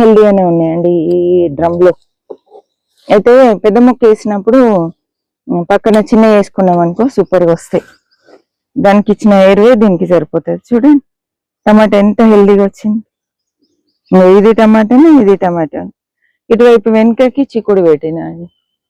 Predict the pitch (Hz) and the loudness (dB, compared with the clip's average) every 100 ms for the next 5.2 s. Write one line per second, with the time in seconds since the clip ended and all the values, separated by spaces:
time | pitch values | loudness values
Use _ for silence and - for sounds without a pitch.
0 | _ _ _ _ _ _ _ _ _ _ | _ _ _ _ _ _ _ _ _ _
1 | _ _ _ - - - - 247 240 247 | _ _ _ -20 -20 -18 -4 0 2 4
2 | 220 202 220 226 254 254 247 240 220 - | 2 0 0 0 0 0 0 2 0 0
3 | 247 226 226 226 220 220 226 233 220 247 | 0 2 0 0 2 0 0 -2 -2 -4
4 | 320 339 226 208 196 185 - 202 226 214 | -2 0 2 0 -2 -4 0 2 4 2
5 | 185 | 0